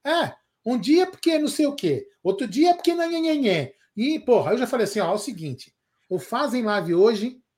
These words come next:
ou fazem live hoje. Não tinha outra opção. A gente tinha que fazer live hoje. Porque nós temos que fazer. Temos que tá aqui pra falar de palestra. Certo, Gerson Guarino?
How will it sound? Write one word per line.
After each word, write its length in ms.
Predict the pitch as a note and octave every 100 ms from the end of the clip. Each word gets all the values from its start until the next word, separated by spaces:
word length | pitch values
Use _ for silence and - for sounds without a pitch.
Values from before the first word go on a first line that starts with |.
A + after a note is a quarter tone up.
| _ _
ou 140 | G#3+ A3+
fazem 380 | G3 F#3 F3+
live 280 | F#3+ F#3+ G#3+
hoje. 220 | E3+ C3+
Não 100 | D#3
tinha 180 | G3+ D#4
outra 180 | B3+ D3+
opção. 300 | - - G#2 _ _ _ -
A 60 |
gente 100 | F#3+
tinha 120 | - C#4
que 60 |
fazer 220 | B3 A3
live 280 | A#3 A#3 A3
hoje. 300 | G3 G3 G#2+ - _ _ _ _
Porque 180 | _ C4+
nós 120 | C#4
temos 180 | D4 D#4+
que 60 | -
fazer. 380 | D#3 B2 G#2+ - _ _ _
Temos 280 | - - -
que 60 |
tá 80 | D#4
aqui 420 | B3 - C4 - - - -
pra 100 | A3+
falar 180 | B3+
de 120 | B3+ -
palestra. 800 | E4 D4+ C#4 - - E3+ B2+ - _
Certo, 360 | - C4 -
Gerson 300 | E3 D#3+ -
Guarino? 400 | C#3+ C#3+ C3 A2